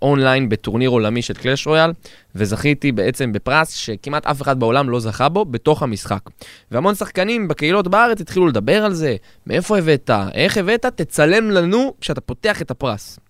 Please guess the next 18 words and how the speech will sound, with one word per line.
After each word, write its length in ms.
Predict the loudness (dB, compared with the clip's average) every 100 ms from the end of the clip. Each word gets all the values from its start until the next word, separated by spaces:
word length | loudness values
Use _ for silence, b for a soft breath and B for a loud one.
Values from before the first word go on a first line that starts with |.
| -10
אמרתי, 160 | -6 0
"טוב." 120 | 2 0 -2 _
אז 140 | -8 -4
הורדתי 240 | 0 -2
תוכנת 360 | -2 -4 -2 -2
להקלטת 420 | -2 -2 -2 -2
מסך, 480 | -2 -2 -2 -2 -8 b b b -14
הקלטתי 600 | -2 0 2 -2 -4 -8 -8 -10
את 120 | -6
המשחק 480 | -4 -4 -2 0 0
שקיבלתי 600 | -2 -6 -6 -2 -2 -2
את 100 | -6
הפרס, 420 | -4 0 2 0 -10 b b 0
ואז 180 | 2
העליתי 320 | 4 2 2 0
את 60 |
זה 120 | 2 4
ליוטיוב, 520 | 6 6 6 4